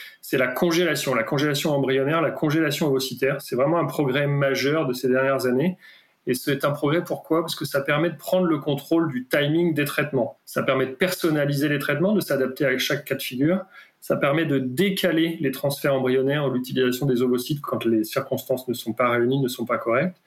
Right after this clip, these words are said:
Ça permet, comme, euh, effet bénéfique majeur, de quasiment supprimer les effets secondaires qu'on connaissait auparavant, type hyperstimulation ovarienne. Et enfin, le bénéfice majeur, c'est que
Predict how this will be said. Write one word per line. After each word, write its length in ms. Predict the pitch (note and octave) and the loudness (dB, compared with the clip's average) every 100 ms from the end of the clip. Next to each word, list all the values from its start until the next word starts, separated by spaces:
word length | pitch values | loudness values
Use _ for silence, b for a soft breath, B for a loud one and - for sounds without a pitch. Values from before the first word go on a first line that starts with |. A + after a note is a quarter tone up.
| B B B B B | B B B B B
Ça 140 | - C#3 | -4 -2
permet, 460 | D3+ D3 D#3 E3+ | 2 2 2 0
comme, 280 | C#3+ C3+ B2+ | 0 0 2
euh, 320 | B2 A#2 A#2+ B2 | 2 2 0 0
effet 280 | C3+ - C#3 | -2 0 0
bénéfique 520 | C3+ C3 B2 D3 - | 2 0 -2 -4 0
majeur, 340 | C#3 C3+ D3+ | 0 2 0
de 100 | C3 | 0
quasiment 420 | A#2 D3 C#3 C#3 C#3 | 0 0 0 0 0
supprimer 560 | - F#3 - F3+ F3 | 0 0 2 2 2
les 160 | D#3+ C3+ | 2 0
effets 180 | C#3 C3 | 0 0
secondaires 500 | B2+ C3 G3+ A3+ - | 2 2 0 -2 -6
qu'on 100 | C#3 | -6
connaissait 380 | B2 B2+ B2 - | 0 2 2 2
auparavant, 560 | B2+ A#2+ A2 A2+ C3+ C3+ | 0 2 2 2 0 -2
type 320 | - - - | -6 -10 -2
hyperstimulation 880 | A#2 A2+ A2+ - B2 A2+ G#2+ A#2+ A2 | -2 -2 -8 -2 0 2 0 -2 0
ovarienne. 460 | G#2 G#2+ D3 F3+ _ - | 2 2 0 -2 _ -2
Et 40 | |
enfin, 400 | B2 B2+ F3+ E3+ | 0 2 2 2
le 120 | C#3 | 0
bénéfice 520 | C3 C3+ C#3 - D3 C#3+ | 2 0 0 -2 -4 0
majeur, 360 | B2 B2 F3 | 0 0 -2
c'est 180 | - C3 | -2 -2
que 300 | C3+ B2+ | 0 0